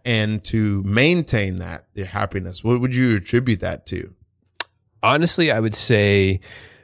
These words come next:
Speaker 2: covid had a lot to do with it.
Speaker 1: Wow.
Speaker 2: Because when covid hit, you know, ev-, as, as everyone knows, everything stopped. And I was living by myself. Most of my friends left, um,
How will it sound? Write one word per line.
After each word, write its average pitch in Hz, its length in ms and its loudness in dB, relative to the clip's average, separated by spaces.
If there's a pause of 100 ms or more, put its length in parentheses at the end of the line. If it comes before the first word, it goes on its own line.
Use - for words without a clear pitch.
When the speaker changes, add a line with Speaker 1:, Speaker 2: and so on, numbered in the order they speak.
(180)
Speaker 2:
covid 127 500 4
had 120 160 2
a 110 60 -2
lot 95 220 -2
to - 60 -12
do 92 180 -4
with 90 200 -4
it. 98 240 -2 (140)
Speaker 1:
Wow. 120 360 -8 (360)
Speaker 2:
Because 92 1000 0
when 95 320 0
covid 139 420 2
hit, 95 580 -2 (760)
you 107 100 2
know, 98 100 2
ev-, 104 320 0
as, 104 220 0
as 98 260 -2
everyone 101 260 0
knows, 95 180 2
everything 95 260 -2
stopped. - 600 -4 (400)
And 92 800 2 (500)
I 110 640 2
was 104 200 -2
living 104 240 2
by 101 80 4
myself. 101 640 0
Most 101 240 2
of - 40 -2
my 113 100 2
friends 104 420 -2
left, 92 640 -2
um, 85 720 -6